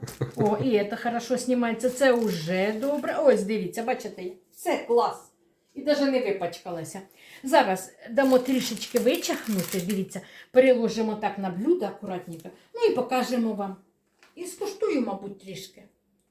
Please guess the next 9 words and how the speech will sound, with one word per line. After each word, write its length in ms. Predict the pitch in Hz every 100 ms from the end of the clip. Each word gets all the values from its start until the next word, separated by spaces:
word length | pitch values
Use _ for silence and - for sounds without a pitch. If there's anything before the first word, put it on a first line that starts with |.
| _ _ _ _ _ _ _ _ _ _ _ _ _ -
Ну 100 | 381
що 180 | - 175
ж, 140 | -
трішки 380 | 339 302 - 220
вихоло. 480 | 185 180 262 - - - -
Можна 300 | 494 392 311
зверху 360 | 254 262 - 247
присипати 580 | 262 254 269 - 254 381
пудрою, 460 | 381 453 339 311